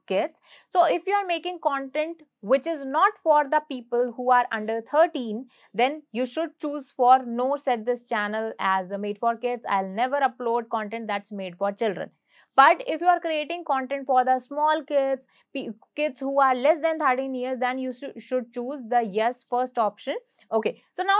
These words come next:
let's talk about both the option. So whenever you upload a video, let's try to upload a video and talk about it. Okay, so this is our video, and in this details option, they would be asked that, uh,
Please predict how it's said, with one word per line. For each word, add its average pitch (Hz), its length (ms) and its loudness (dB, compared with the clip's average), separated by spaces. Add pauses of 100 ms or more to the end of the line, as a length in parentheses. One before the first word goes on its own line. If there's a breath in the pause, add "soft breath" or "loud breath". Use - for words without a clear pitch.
(120)
let's 381 240 4
talk 349 220 4
about 339 300 4
both 302 260 2
the 349 80 8
option. 254 720 2
So 427 240 2
whenever 294 340 2
you 427 300 4
upload 277 500 0
a 339 100 6
video, 226 540 0
let's 262 300 -4
try 254 260 4
to 285 80 -4
upload 262 460 2
a - 20 -2
video 247 300 -2
and 240 180 -4
talk 220 240 -2
about 214 320 -2
it. 311 140 -4 (320)
Okay, 320 100 2
so 392 240 -2
this 311 220 -2
is 381 160 -4
our 381 200 8
video, 277 520 0
and 277 260 2
in 285 280 -4
this 349 360 0
details 294 560 -4
option, 277 540 0
they 254 140 2
would 254 260 -6
be 302 200 -8
asked 233 380 2
that, 214 340 4 (520 soft breath)
uh, 208 240 0